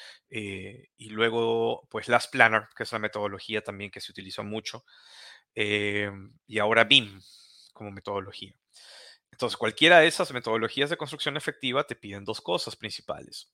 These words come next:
la centralización de la información y la colaboración de todos los implicados dentro de cualquier proyecto. Entonces, las plataformas son una de ellas. Am, satelitalmente están habiendo, eh,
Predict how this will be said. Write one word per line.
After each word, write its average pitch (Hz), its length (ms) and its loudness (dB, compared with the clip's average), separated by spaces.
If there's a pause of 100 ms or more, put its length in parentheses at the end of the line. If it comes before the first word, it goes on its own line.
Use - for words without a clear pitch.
(140)
la 113 100 -8
centralización 107 760 -6
de 160 80 -2
la 147 60 -6
información 120 640 -4 (520)
y 143 60 2
la 151 140 2
colaboración 131 640 0
de 107 100 -14
todos 127 360 -2
los 113 160 -10
implicados 107 600 -2
dentro 113 240 -8
de 107 60 -6
cualquier 104 340 -12
proyecto. - 460 -18 (440)
Entonces, 117 300 -2
las 107 120 -4
plataformas 165 640 0
son 113 220 -4
una 101 180 -2
de 95 140 -8
ellas. 104 320 -14 (420)
Am, 120 640 8 (320)
satelitalmente 143 1160 2 (340)
están 120 480 0
habiendo, 117 880 2
eh, 107 540 -6